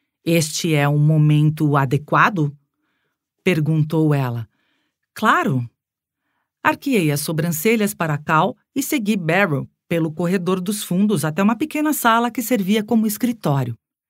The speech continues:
"Vou deixá-los a sós", disse ela, indicando o fone que estava na mesa.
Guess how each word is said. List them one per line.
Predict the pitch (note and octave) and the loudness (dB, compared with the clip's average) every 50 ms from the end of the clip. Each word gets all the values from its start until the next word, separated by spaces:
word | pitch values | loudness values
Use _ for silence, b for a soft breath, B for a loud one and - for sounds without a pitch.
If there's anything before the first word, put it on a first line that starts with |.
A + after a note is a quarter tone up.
| _ _ _ _ _ _ _ _ _ _ _ _ _ _ - | _ _ _ _ _ _ _ _ _ _ _ _ _ _ 0
"Vou | G3+ D4+ E4 D4+ | 0 0 0 2
deixá-los | A3 G3+ G#3 G#3 - - - G3+ B3 C#3+ D4 C#4+ A3 C4 | 2 2 2 2 0 0 2 2 0 0 -2 -2 -2 -2
a | B3+ | -2
sós", | B3+ - - - A#2+ - - - - - - _ _ _ _ _ _ _ _ _ _ _ _ _ _ _ _ _ _ - | -2 -4 -4 -4 -4 -4 -6 -8 -10 -10 -12 _ _ _ _ _ _ _ _ _ _ _ _ _ _ _ _ _ _ -6
disse | D3+ D3+ E3+ D#3 D#3 - A#3+ A#3+ | -4 -2 -2 -2 -2 0 2 2
ela, | G#3+ F#3+ G#3 A#3 C4 C#4+ D4 - - | 4 4 4 2 0 -2 -4 -2 0
indicando | C4 D4 C#4+ - C#4 - - G#3+ G#3 G#3 G3+ A3 | 0 2 2 0 -2 -2 0 2 2 2 2 0
o | |
fone | G#3 - - G3 G3 G3 G#3 G#3+ | -4 -2 -2 0 2 2 2 2
que | G#3 A#3+ | 0 -2
estava | A#3 G#3+ - G#3 G3 F3+ G3 | -4 -2 -2 -2 0 0 0
na | G#3 A#3 | 2 2
mesa. | A3+ G3+ D#3 C3+ C3 B2 - A#2 | 2 2 2 2 0 -2 -4 -8